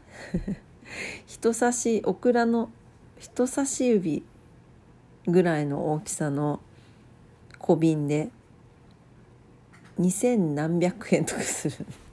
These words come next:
<laughs> 高いのよ、もうって思うけど、でも、えーと、二日前、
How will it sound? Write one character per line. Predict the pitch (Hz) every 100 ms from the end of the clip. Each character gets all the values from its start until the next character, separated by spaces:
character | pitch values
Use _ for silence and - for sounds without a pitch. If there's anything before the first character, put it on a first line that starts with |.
| - - - - -
<laughs> | - - - - - 539 - - - - - - - - - - -
高 | - - - - 240 262
い | 381 370
の | 349 330 330 320
よ、 | 311 311
も | 302 294 294 285 285 277 269 269 269 269 269 269 262
う | 262
っ |
て | -
思 | 214 226 262
う | 247
け | 214 185
ど、 | 180 190 190 - - - - - -
で | -
も、 | 269 220 240 233 196 160
え | 190 185 180
ー |
と、 | - 175 180 175 180 180 175
二 | - - -
日 | - 240 254
前、 | 240 262 269 226 -